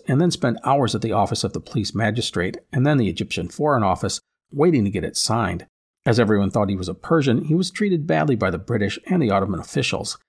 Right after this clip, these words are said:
In the end, he would have to bribe someone to get his papers approved. So for Burton's journey, it would come in several legs.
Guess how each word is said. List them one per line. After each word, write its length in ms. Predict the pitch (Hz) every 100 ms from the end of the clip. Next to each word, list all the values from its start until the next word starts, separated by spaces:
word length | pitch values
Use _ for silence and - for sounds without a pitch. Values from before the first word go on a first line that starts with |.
| _ _ _
In 100 | -
the 140 | 107 107
end, 160 | 117
he 80 | 120
would 100 | 113
have 120 | 110
to 60 | 120
bribe 320 | 110 117 107
someone 300 | - 95 101
to 80 | 101
get 100 | 98
his 120 | -
papers 400 | - 110 - -
approved. 580 | - - 135 107 92 - - _ _ _ _ _ _ _ _ _ -
So 260 | - 202
for 140 | 190 196
Burton's 360 | 180 294 277
journey, 380 | 165 143 135 139 -
it 60 |
would 180 | 165 208
come 180 | - 143
in 80 | 135
several 480 | - 107 90 85 87
legs. 400 | 107 92 82